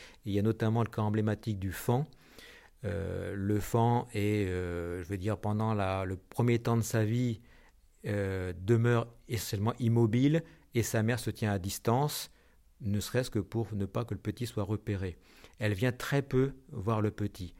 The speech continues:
C'est pareil aussi pour la femelle du lièvre, la hase,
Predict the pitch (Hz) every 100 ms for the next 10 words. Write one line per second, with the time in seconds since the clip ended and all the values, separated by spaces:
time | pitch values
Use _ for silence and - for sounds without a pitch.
0 | - - _ _ - - 143 151 135 147
1 | 123 107 - 151 156 120 110 104 - 107
2 | 104 98 92 117 151 113 98 98 107 107
3 | 131 147